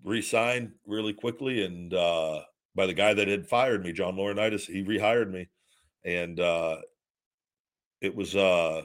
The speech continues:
it was a good thing. But I had just got back, and then I had, I, by the way, I'd never even, I'd been a babyface my entire career in, in developmental prior to that, and then was heel and,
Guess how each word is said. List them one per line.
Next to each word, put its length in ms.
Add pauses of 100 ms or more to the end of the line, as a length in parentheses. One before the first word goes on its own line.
(840)
it 60
was 140
a 40
good 240
thing. 400
But 80
I 120
had 100
just 180
got 180
back, 380
and 140
then 240 (240)
I 500
had, 220
I, 140
by 200
the 100
way, 140
I'd 160
never 220
even, 580
I'd 180
been 120
a 40
babyface 640
my 120
entire 580 (920)
career 400
in, 120
in 200
developmental 560
prior 380
to 140
that, 320 (440)
and 160
then 320 (320)
was 160
heel 500
and, 220